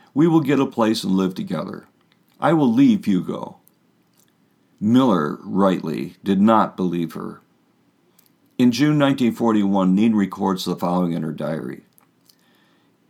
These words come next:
"Henry's in Hollywood and refuses to do script writing at two hundred dollars a week.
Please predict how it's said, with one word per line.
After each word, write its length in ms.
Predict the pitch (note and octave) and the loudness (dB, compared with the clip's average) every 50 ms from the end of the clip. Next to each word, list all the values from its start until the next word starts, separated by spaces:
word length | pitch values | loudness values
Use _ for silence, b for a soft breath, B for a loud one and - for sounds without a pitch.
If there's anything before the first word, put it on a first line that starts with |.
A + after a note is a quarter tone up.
| _ _ _ | _ _ _
"Henry's 460 | - D3 E3+ F#3 F#3 F3+ E3+ - D#3 | -2 0 2 4 4 4 4 2 0
in 100 | C#3+ C#3 | -2 0
Hollywood 540 | C3+ B2+ C3+ C3 C3 B2+ B2 A2+ A2+ A2 G2+ | 0 2 2 2 2 2 2 2 2 0 0
and 100 | G2 G2+ | 0 0
refuses 560 | G2+ G2+ G2 - C#3 D#3 E3 D3+ D3 C#3+ C#3 | 0 0 0 0 0 0 0 0 -2 -4 -4
to 120 | - C3 | -4 -4
do 180 | A2+ A#2 B2+ B2 | 0 0 0 0
script 340 | A#2 - - A#2+ A#2 A#2 - | 0 -2 -2 -4 -4 -2 0
writing 320 | G#2+ A2+ G#2+ G#2+ G#2+ G2+ | 0 0 0 2 2 0
at 140 | F#2+ F#2 - | 0 -2 -2
two 200 | - D3 D3 C#3 | -4 -4 -2 0
hundred 280 | C#3 C3+ B2+ B2+ A#2 | 0 0 0 0 0
dollars 360 | A2 A2+ G#2+ G#2 G#2 G2+ G2 G2 | 0 0 0 0 0 -2 -2 -4
a 60 | F#2 | -4
week. 380 | F#2 F#2+ G2 F#2 D#2+ - - | -2 -2 -2 -2 -4 -6 -12